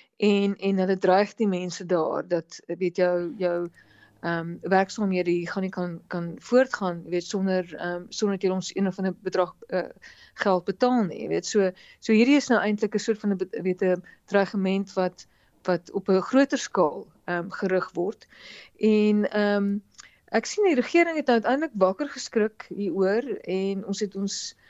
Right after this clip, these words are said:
die minister van, van, ehm, ek dink dit is, eh, openbare, ehm, werke wat, wat, eh, v-, het verlede maand gesê dat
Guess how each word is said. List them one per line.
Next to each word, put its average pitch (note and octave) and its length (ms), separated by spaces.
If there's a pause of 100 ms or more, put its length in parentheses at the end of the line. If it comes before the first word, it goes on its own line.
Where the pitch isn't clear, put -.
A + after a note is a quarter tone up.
(220)
die G#3 120
minister G3+ 300
van, G3+ 400
van, F#3+ 380
ehm, F3+ 500 (1000)
ek F3+ 120
dink G3 120
dit F#3+ 120
is, - 100
eh, F3+ 260
openbare, F#3 920
ehm, F3 360
werke G3+ 500
wat, F#3 320
wat, F#3 340 (500)
eh, E3+ 600 (180)
v-, - 120
het F#3 240
verlede F#3+ 280
maand F#3+ 300
gesê F#3+ 320
dat F3+ 320